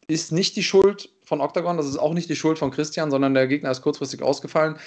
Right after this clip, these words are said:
Es ist nicht einfach für, äh, jemanden wie Christian, der ja auch einen guten Rekord hat und der vor heimischer Kulisse vor zehntausend Leuten kämpft, jemanden zu finden, der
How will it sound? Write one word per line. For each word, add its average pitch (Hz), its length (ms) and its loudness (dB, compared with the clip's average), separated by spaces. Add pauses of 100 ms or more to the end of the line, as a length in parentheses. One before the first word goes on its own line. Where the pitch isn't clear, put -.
(520)
Es 151 120 4
ist 208 140 2
nicht 262 160 4
einfach 226 360 2
für, 165 500 4
äh, 160 340 6
jemanden 175 920 -2
wie 143 160 -4
Christian, 185 540 0
der 165 120 6
ja 160 140 8
auch 151 160 2
einen 151 200 -4
guten 165 240 -8
Rekord 160 440 -2
hat 196 260 -8 (480)
und 175 360 4
der 185 280 6
vor 139 220 -2
heimischer 196 300 0
Kulisse 185 560 -2
vor 156 160 -6
zehntausend 165 420 -2
Leuten 147 240 0
kämpft, 147 400 -8 (360)
jemanden 151 420 -4
zu 143 100 -10
finden, 160 380 -4
der 143 400 4